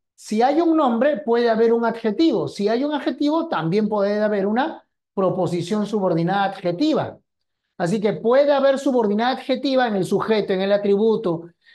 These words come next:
en el objeto indirecto, en el objeto directo, en el complemento de,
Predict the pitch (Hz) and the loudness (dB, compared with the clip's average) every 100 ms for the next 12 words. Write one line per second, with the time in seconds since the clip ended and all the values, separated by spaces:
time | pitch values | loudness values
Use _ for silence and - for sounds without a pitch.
0 | - 208 196 202 196 196 226 220 220 202 | -4 0 2 2 2 0 -2 0 0 0
1 | 202 208 214 208 - _ 190 180 196 196 | 2 2 2 -2 -8 _ -2 0 0 -2
2 | 196 214 220 202 196 214 214 170 - 165 | 0 -2 0 0 2 0 0 -6 -6 -4
3 | 170 185 190 190 190 185 190 214 220 214 | -2 -2 -2 -2 -2 0 0 0 0 -2
4 | 196 185 175 175 | 0 0 0 -4